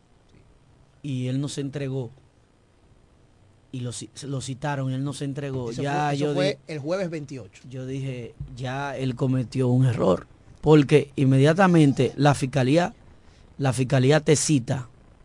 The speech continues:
Speaker 1: y tú no compadeces, se emite una orden de arresto. Y hay que decir que la orden de arresto es una medida de coerción.
Speaker 2: Wow.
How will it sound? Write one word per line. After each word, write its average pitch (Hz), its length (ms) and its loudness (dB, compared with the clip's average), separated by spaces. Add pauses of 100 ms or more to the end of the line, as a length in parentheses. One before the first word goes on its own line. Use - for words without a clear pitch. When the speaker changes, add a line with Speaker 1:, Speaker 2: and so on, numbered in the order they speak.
(1160)
Speaker 1:
y 135 140 2
tú 139 140 0
no 147 120 4
compadeces, 143 720 0 (340)
se - 260 -4
emite 135 340 2
una 135 280 4
orden 151 420 2
de 131 100 2
arresto. 120 480 -2 (500)
Y 143 120 2
hay 127 120 2
que 170 140 2
decir 143 360 2
que 135 120 0
la 123 140 4
orden 160 320 2
de 143 80 6
arresto 135 340 2
es 135 60 4
una 139 140 2
medida 139 340 2
de 151 140 -2
coerción. 120 640 -2 (720)
Speaker 2:
Wow. 127 160 -16